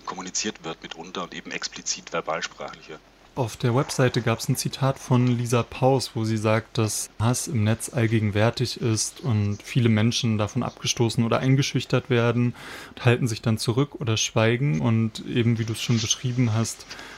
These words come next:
Speaker 2: dass dadurch die lauten und aggressiven Stimmen mehr wahrgenommen sind. Äh, sie schreibt dann, "Es bedroht unsere Demokratie. Wir können gemeinsam etwas dagegen unternehmen."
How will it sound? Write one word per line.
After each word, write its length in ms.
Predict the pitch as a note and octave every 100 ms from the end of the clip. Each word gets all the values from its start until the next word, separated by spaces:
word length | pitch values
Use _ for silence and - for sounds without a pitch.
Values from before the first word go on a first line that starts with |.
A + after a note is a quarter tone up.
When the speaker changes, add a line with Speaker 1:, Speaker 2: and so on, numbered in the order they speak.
| -
Speaker 2:
dass 360 | A#2 - - -
dadurch 440 | A#2+ A2+ A2+ G#2+ -
die 140 | A#2
lauten 460 | A2 G#2+ B2 B2+ A2+
und 180 | A2
aggressiven 600 | - G#2 A#2 - C#3+ C3
Stimmen 380 | - - A2 G#2+ G#2+
mehr 380 | A2 A2+ G#2+ - - - -
wahrgenommen 600 | A2 A#2 A#2 G#2+ G#2 G#2
sind. 360 | G#2 G2+ G2
Äh, 320 | F#3 D#3 C3 G2+
sie 180 | A2
schreibt 400 | G#2+ - A#2 -
dann, 240 | C#3+ C3+ C3
"Es 200 | - -
bedroht 480 | B2 A#2+ A2+ D#3+ - D3+
unsere 360 | C#3 C3+ B2
Demokratie. 840 | A2 B2+ B2+ - A#2 - - D#3 A#2
Wir 80 | A2
können 320 | - B2 B2
gemeinsam 560 | G#2 G#2+ B2 B2+ B2
etwas 340 | B2 - A#2 -
dagegen 440 | A2+ A2 A#2 A#2
unternehmen." 720 | C3 G#2+ A2+ A2 A#2 G#2+ G2